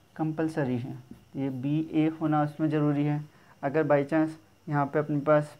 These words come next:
B C ले लेते हैं तो ये B comma C, तो C मतलब B C से related है तो C B B से related होना चाहिए। तो यहाँ पे क्या होगा अपने पास, यहाँ पे देखिए अपने पास C comma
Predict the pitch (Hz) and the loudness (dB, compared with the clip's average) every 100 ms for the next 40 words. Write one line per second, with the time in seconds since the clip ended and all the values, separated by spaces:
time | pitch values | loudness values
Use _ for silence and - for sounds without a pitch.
0 | 143 156 160 175 147 123 117 120 131 123 | -6 -4 -2 0 0 0 -2 -4 -6 -8
1 | - _ - - _ _ 139 143 147 131 | -10 _ -20 -20 _ _ -6 -2 -2 -2
2 | 151 151 160 160 160 - 147 143 143 143 | 0 0 0 -2 -6 -8 -4 -2 -4 -6
3 | - 170 165 165 - _ _ _ 160 160 | -8 -6 -4 -6 -10 _ _ _ -2 -2
4 | - 175 180 180 151 151 _ - _ _ | -4 -2 -2 -4 -10 -16 _ -20 _ _
5 | 151 151 139 160 165 180 175 185 175 180 | -2 -2 0 0 0 -2 2 2 4 2
6 | 175 175 190 196 - - _ 165 160 - | 2 4 2 2 -6 -20 _ -8 -6 -2
7 | 175 156 180 185 160 170 156 170 151 151 | 0 2 2 2 0 -2 0 0 2 2
8 | 180 190 190 - - - - 175 160 135 | 4 2 0 -18 -20 -20 -4 0 2 0
9 | - 120 131 - _ - _ _ 151 131 | -4 -8 -10 -16 _ -20 _ _ -12 -4
10 | 147 143 160 160 156 156 156 156 151 160 | -2 -2 -2 -2 0 -2 -2 -4 0 2
11 | 165 165 - - _ 160 143 147 147 160 | 0 -2 -14 -20 _ -8 -6 -4 -6 -4
12 | 156 156 147 156 160 - - 156 156 156 | -4 -4 -4 -4 -6 -18 -8 -4 -2 -4
13 | - - 143 139 139 | -10 -10 -6 -2 -2